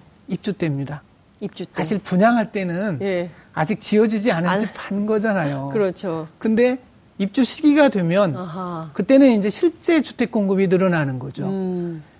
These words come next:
Speaker 1: 이게 자기 집에 들어가서 살 사람들이 전부 집을 샀으면
Speaker 2: 네.
Speaker 1: 전세에 큰 영향을 안 줄 수도 있어요. 물론 전세 살다가 자기 집으로 가면서 전세 물량이 나올 수는 있습니다만
Speaker 2: 네.
Speaker 1: 문제는 집을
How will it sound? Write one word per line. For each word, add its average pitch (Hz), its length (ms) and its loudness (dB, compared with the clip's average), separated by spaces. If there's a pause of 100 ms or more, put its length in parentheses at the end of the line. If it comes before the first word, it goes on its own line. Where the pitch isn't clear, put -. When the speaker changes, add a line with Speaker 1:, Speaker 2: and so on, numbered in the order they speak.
(240)
Speaker 1:
이게 240 520 0 (920)
자기 247 420 6
집에 277 260 4
들어가서 233 460 2
살 254 220 0
사람들이 220 500 2
전부 196 260 2
집을 208 280 0
샀으면 190 640 2
Speaker 2:
네. 175 340 -2 (640)
Speaker 1:
전세에 226 400 2
큰 277 280 -2
영향을 226 300 4
안 165 160 2
줄 175 200 -4
수도 - 240 -4
있어요. 151 460 -6 (600)
물론 180 360 0 (100)
전세 196 300 0
살다가 202 380 0
자기 175 260 -2
집으로 185 200 2
가면서 175 380 -2 (240)
전세 185 260 0
물량이 175 400 -2
나올 160 240 -4
수는 170 220 -8
있습니다만 151 540 -12
Speaker 2:
네. 196 100 -10
Speaker 1:
문제는 180 380 -2 (540)
집을 208 440 2